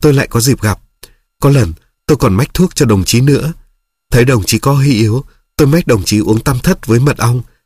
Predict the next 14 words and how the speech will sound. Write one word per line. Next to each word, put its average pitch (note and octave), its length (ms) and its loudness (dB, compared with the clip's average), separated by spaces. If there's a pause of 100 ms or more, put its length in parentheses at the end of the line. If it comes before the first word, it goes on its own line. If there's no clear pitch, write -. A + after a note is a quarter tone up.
(100)
tam B2 160 0
thất - 240 -4
nghiền G#2 220 2
với F#2+ 180 0
mật B2+ 160 -2
ong. A2 240 -4 (1300)
Tôi C#3 160 4
đối A2+ 180 2
với B2 140 0
đồng A#2 180 -2
chí G#2 140 -2
Nguyễn A2+ 220 0
Văn C3+ 140 0
Linh B2 200 0